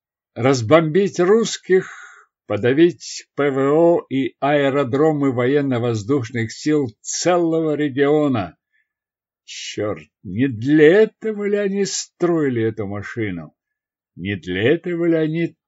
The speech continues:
тренировались днем и ночью, готовясь к самой главной схватке в своей жизни?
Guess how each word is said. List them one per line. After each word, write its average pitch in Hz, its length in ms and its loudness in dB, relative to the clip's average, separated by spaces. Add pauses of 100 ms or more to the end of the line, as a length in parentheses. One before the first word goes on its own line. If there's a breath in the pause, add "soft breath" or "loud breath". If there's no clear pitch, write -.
тренировались 135 1160 -2
днем 190 680 0
и 196 60 -6
ночью, 180 580 -6
готовясь 151 480 -2
к - 80 -20
самой 190 460 0
главной 143 580 -2
схватке 120 600 -8
в - 60 -18
своей 101 380 -6
жизни? 87 560 -12